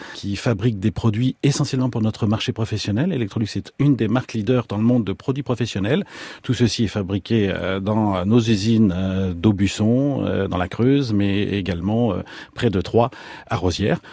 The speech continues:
Donc oui, c'est possible, de fabriquer, euh, en France, et nous le prouvons avec plus de, plus de deux cent cinquante personnes qui travaillent aujourd'hui dans nos usines de production.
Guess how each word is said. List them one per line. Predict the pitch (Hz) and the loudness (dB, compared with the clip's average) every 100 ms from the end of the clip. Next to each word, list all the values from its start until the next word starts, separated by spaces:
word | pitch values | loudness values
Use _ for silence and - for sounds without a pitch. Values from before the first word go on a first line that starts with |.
| - | -2
Donc | 98 104 | 2 2
oui, | 151 214 277 | 4 4 2
c'est | - 170 | 2 4
possible, | 151 123 233 220 | 4 4 2 4
de | 127 | 4
fabriquer, | 131 127 107 98 170 208 | 4 4 4 4 2 4
euh, | 107 113 | 4 4
en | |
France, | 110 - 220 226 117 | 0 2 2 2 4
et | |
nous | 110 | 6
le | 117 | 4
prouvons | - 98 104 180 | 4 4 4 4
avec | 101 110 123 | 4 0 0
plus | 139 123 | 2 2
de, | 104 - - - - | 2 -2 -12 -12 -10
plus | - 123 | -2 2
de | 107 | 4
deux | 135 | 4
cent | 143 | 4
cinquante | 139 131 - 123 - 95 | 2 2 2 0 2 0
personnes | 131 - 135 151 | 0 0 2 2
qui | 117 | 0
travaillent | - 117 110 | 0 2 2
aujourd'hui | 98 117 | 2 2
dans | 120 | 4
nos | 101 | 4
usines | 110 110 113 | 4 4 4
de | |
production. | 107 98 85 - 90 | 2 0 -4 -4 -6